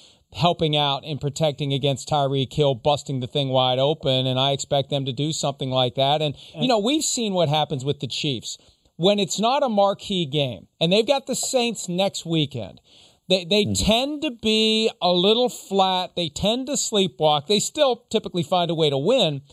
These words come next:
Speaker 1: But I just wonder, even though the Dolphins are eight and four, is this gonna be the kind of team that gets the full focus and attention of the Chiefs?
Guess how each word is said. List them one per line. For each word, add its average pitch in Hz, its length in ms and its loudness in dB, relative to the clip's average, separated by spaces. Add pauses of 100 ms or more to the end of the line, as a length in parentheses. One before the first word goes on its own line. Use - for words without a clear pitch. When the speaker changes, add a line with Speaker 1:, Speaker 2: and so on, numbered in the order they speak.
(480)
Speaker 1:
But 202 120 4
I 226 160 0
just 294 220 -4
wonder, 240 300 2
even 208 180 0
though 254 80 2
the 240 100 0
Dolphins 220 400 0
are 196 120 0
eight 185 120 -2
and 156 80 -10
four, 151 400 0
is 151 200 0
this 254 120 0
gonna 269 160 -4
be 226 140 -2
the 208 80 -2
kind 196 300 -4
of 165 100 -8
team 185 300 0
that 156 140 -6
gets - 220 -4
the 165 120 -4
full 202 260 -4
focus 180 460 -2
and 151 100 -2
attention 143 500 -4
of 117 120 -6
the - 60 -12
Chiefs? - 560 -10